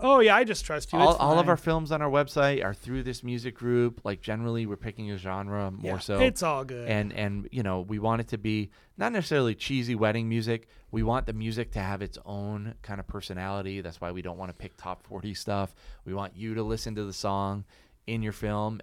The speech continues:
Speaker 2: and then when you're in the mall and you hear that song, we want you to think about your wedding, like,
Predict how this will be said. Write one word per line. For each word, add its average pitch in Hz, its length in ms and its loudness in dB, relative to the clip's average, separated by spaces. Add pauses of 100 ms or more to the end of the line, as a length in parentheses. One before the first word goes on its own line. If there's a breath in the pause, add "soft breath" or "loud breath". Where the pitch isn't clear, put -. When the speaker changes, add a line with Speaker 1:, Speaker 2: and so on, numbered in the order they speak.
Speaker 2:
and 98 160 -10
then 101 200 -8
when 101 120 -6
you're 101 140 -6
in 104 80 -6
the 101 60 -8
mall 98 340 -4
and 98 140 -8
you 92 60 -8
hear 101 220 -2
that 92 160 -4
song, 101 200 -8
we 104 80 -10
want 104 180 -10
you 107 100 -6
to 101 60 -8
think 113 220 -10
about 123 160 0
your 123 100 0
wedding, 113 460 2 (100)
like, 98 220 -6